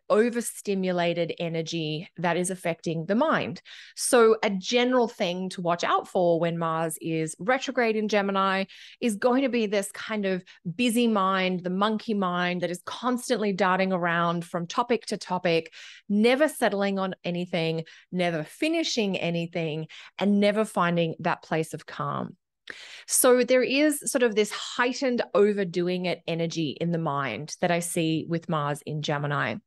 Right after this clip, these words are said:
And sure, we could talk about how to remediate that or how to manage that in terms of, like, reducing exposure to technology or narrowing your focus rather than getting scattered.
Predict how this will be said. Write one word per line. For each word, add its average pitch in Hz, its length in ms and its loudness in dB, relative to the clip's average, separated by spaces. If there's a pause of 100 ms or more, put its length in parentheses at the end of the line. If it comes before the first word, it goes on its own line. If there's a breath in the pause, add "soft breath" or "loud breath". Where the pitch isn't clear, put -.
(600 loud breath)
And 226 340 2 (160)
sure, 370 360 4
we 359 80 2
could 302 180 0
talk 254 300 2
about 220 460 4
how 185 540 -2 (180)
to 175 340 0 (420 loud breath)
remediate 233 600 0
that 220 340 2
or 180 120 2
how 185 100 -6
to 185 60 -4
manage 202 420 -2
that 196 180 2
in 180 120 -4
terms 185 320 -8
of, 170 100 -6
like, 170 300 0
reducing 220 640 -2
exposure 226 500 2
to 214 60 -2
technology 220 1120 -2
or 180 360 4 (340 loud breath)
narrowing 226 560 4
your 220 100 0
focus 208 640 0
rather 220 300 -4
than 202 180 -2
getting 202 300 -2
scattered. 190 800 0